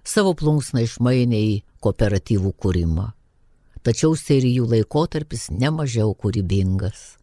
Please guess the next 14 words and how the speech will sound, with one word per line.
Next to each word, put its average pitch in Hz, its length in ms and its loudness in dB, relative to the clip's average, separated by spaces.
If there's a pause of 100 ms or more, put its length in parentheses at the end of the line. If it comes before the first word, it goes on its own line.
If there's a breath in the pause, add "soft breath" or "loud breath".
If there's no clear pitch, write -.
(160)
Tūkstantis 135 560 0
devyni 110 260 2
šimtai 117 400 0
dvidešimt 120 640 -2
pirmais, 104 800 -2
tūkstantis 131 580 0
devyni 120 400 2
šimtai 120 320 2
dvidešimt 113 720 0
antraisiais 117 960 -2 (200)
keliuose 139 760 2 (220)
mūsų 139 680 2
senovės 123 800 0
numeriuose 104 960 0